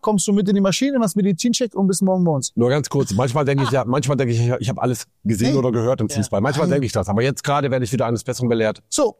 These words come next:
Speaker 1: ich mir alles angehört, er sagt zum Gerd, "Pass auf, morgen Mittag um zwölf endet das Ding." Das mach ich nicht. "Ja, klar machst du das nicht." Sag ich, "Ja, klar mach ich das nicht." Dann meint er, "Okay, wenn ich loswerden will, dann mach mal Bundesliga." So, der Pet, ein Anruf, kannst du dir wahrscheinlich wieder aussuchen.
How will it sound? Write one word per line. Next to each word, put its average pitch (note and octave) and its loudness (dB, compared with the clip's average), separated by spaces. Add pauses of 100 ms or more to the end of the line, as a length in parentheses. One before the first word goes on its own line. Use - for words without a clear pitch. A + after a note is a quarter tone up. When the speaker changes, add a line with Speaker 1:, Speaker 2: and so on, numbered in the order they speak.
Speaker 1:
ich A#3 2
mir G#3+ 2
alles A3 2
angehört, C4 0 (360)
er E3 2
sagt F#3+ 0
zum G3 2
Gerd, G#3 2
"Pass G3 2
auf, A3+ 0
morgen G3+ 2
Mittag G#3 0
um F3+ 0
zwölf G3 0
endet E3+ 0
das F#3+ -2
Ding." D4 0 (640)
Das A#2+ -2
mach D#3 2
ich F#3+ 4
nicht. A2+ -4 (880)
"Ja, B2 -2
klar A#3 0
machst C#3 0
du A#2+ 0
das G#2+ -2
nicht." G2+ -2
Sag A#2 0
ich, A2 -2
"Ja, G2 -2
klar A#3+ 0
mach A3+ 2
ich C3 0
das A2 0
nicht." G#2 -2 (520)
Dann B2+ 0
meint C#3+ 2
er, C#3 2
"Okay, F3+ 0
wenn D#3+ 2
ich B2 2
loswerden A3 2
will, C4 2
dann A3+ 2
mach A3 2
mal G#3+ 2
Bundesliga." C#3+ 0 (680)
So, - -6
der G#2 0
Pet, B2 -2
ein A2 0
Anruf, A#2 -2 (340)
kannst G#2+ -4
du - 0
dir G2+ 0
wahrscheinlich A2 0
wieder A2 2
aussuchen. A#2 0